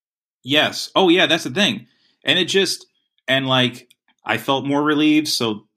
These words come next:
I felt better about the stuff I was bringing in, and it just, it felt good. I mean, it just felt very,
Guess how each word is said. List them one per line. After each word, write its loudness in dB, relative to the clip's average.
I 0
felt -4
better 0
about 0
the -6
stuff -2
I -2
was -4
bringing 0
in, -2
and 0
it -2
just, -2
it -4
felt -2
good. 2
I 0
mean, -2
it 0
just -4
felt -4
very, 0